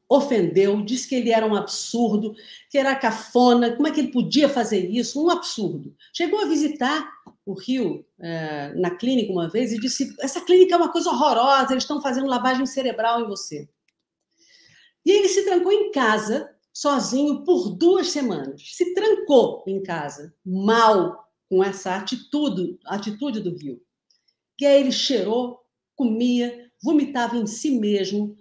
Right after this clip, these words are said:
ele não fazia mais a barba, não tomava banho por duas semanas. Até que ele, ah, e ficava horas batendo punheta. Aliás,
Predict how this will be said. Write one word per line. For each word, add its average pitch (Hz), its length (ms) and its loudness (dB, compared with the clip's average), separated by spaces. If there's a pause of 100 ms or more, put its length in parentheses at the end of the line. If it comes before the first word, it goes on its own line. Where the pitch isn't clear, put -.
(140)
ele 302 140 -2
não 320 80 0
fazia 247 320 -2
mais 226 200 -4
a 190 80 -4
barba, 208 380 -4
não 320 140 -6
tomava 277 400 -2
banho 208 460 0
por 302 260 -10
duas 330 280 0
semanas. - 720 -12 (840)
Até 285 280 -6
que 339 220 -2
ele, 262 540 0 (440)
ah, 226 280 0
e - 60 -2
ficava 294 400 2
horas 240 420 4
batendo 185 400 -2
punheta. 160 420 -4
Aliás, 277 400 -4